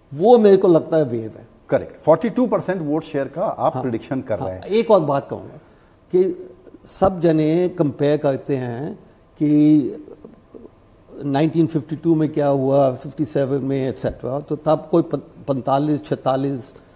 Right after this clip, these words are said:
Speaker 1: सैंतालीस percent vote share थे। तो इस time अगर आपने जो भी वोट share की बात करनी है, वो भाजपा and allies की बात करनी है, क्योंकि भाजपा सारी सीटें नहीं क-, contest कर रहा।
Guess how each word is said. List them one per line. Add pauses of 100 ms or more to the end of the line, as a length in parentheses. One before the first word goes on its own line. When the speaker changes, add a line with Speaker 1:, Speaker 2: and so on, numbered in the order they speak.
Speaker 1:
सैंतालीस (320)
percent
vote
share
थे। (1000)
तो
इस
time
अगर
आपने
जो
भी
वोट
share
की
बात
करनी
है, (460)
वो
भाजपा
and
allies
की
बात
करनी
है,
क्योंकि
भाजपा
सारी
सीटें
नहीं
क-,
contest
कर
रहा।